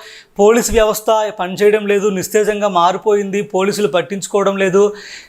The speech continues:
గత ఐదేళ్లుగా పటిష్టంగా ఉన్న శాంతి భద్రతలకు ఈ రెండు రోజుల్లోనే పూర్తిగా దెబ్బతిన్నాయి, ప్రజలకు రక్షణ లేకుండా పోతుంది, దాడులు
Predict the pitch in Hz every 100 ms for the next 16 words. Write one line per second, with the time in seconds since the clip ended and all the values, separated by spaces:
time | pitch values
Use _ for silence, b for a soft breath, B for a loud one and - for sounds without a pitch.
0 | - 180 185 262 269 214 208 226 226 233
1 | 233 226 185 214 - 233 226 226 220 214
2 | 196 180 202 220 214 208 208 202 202 208
3 | 208 B B - 175 190 214 208 220 214
4 | 208 - 196 208 220 220 165 151 175 214
5 | 214 202 202 190 165 202 202 170 - 196
6 | 196 196 202 202 190 185 180 196 196 165
7 | 151 175 208